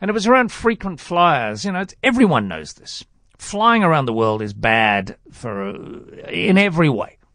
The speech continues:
It really is. And I'm going overseas shortly, and I'm guilty. And I'm going. But he said, instead of having frequent flyer rewards, you should have a frequent flyer levy. The more you fly, the more you pay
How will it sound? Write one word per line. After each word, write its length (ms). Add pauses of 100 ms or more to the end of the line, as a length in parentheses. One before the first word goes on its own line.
(280)
It 120
really 300
is. 180
And 100
I'm 300
going 240
overseas 420
shortly, 380
and 100
I'm 220
guilty. 420 (520)
And 140
I'm 180
going. 280 (360)
But 80
he 60
said, 340
instead 380
of 80
having 240
frequent 580
flyer 540
rewards, 920
you 120
should 220
have 140
a 80
frequent 540
flyer 460
levy. 560 (760)
The 160
more 360
you 180
fly, 580
the 200
more 400
you 240
pay 540